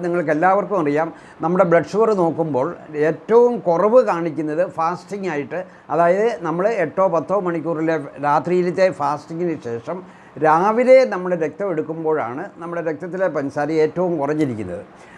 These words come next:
നമ്മൾ ആഹാരം കഴിച്ചു കഴിഞ്ഞാൽ രണ്ട് മണിക്കൂർ കഴിഞ്ഞ് നോക്കുമ്പോൾ അത് കൂടുതലായിരിക്കും, അതായത് പി പി ബി എസ്. ആർ ബി എസ് നോക്കുമ്പോഴും അതും വളരെ കൂടുതലായിരിക്കും. അപ്പോൾ ഈ ഫാസ്റ്റിംഗ് ബ്ലഡ് ഷുഗർ മാത്രം ചിലരിൽ കൂടുന്നു. അപ്പോൾ അത് രണ്ട് സന്ദർഭങ്ങളിലാണ് ഈ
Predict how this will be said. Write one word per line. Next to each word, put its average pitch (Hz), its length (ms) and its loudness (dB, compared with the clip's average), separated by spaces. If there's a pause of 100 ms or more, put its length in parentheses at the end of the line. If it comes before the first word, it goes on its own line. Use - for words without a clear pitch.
(100)
നമ്മൾ 170 160 2 (140)
ആഹാരം 208 340 4
കഴിച്ചു 175 300 2
കഴിഞ്ഞാൽ 180 340 0
രണ്ട് 180 240 0
മണിക്കൂർ 180 320 -2 (140)
കഴിഞ്ഞ് 165 280 -2
നോക്കുമ്പോൾ 147 380 -2
അത് 139 160 -2
കൂടുതലായിരിക്കും, 135 640 0 (420)
അതായത് 160 280 6 (120)
പി 151 80 -2 (100)
പി 180 160 -2
ബി 135 160 -2
എസ്. 135 160 -10 (220)
ആർ 185 180 2
ബി 220 140 -2
എസ് 208 200 -2
നോക്കുമ്പോഴും 170 480 -4 (120)
അതും 175 240 0
വളരെ 147 260 2
കൂടുതലായിരിക്കും. 139 680 0 (520)
അപ്പോൾ 226 200 4 (180)
ഈ - 20 -2 (640)
ഫാസ്റ്റിംഗ് 185 580 -2
ബ്ലഡ് 190 200 0
ഷുഗർ 208 200 2 (140)
മാത്രം 190 480 2 (100)
ചിലരിൽ 175 400 0
കൂടുന്നു. 123 340 -2 (360)
അപ്പോൾ 180 160 4
അത് 226 160 8
രണ്ട് 226 240 4 (120)
സന്ദർഭങ്ങളിലാണ് 190 760 0 (200)
ഈ 175 40 2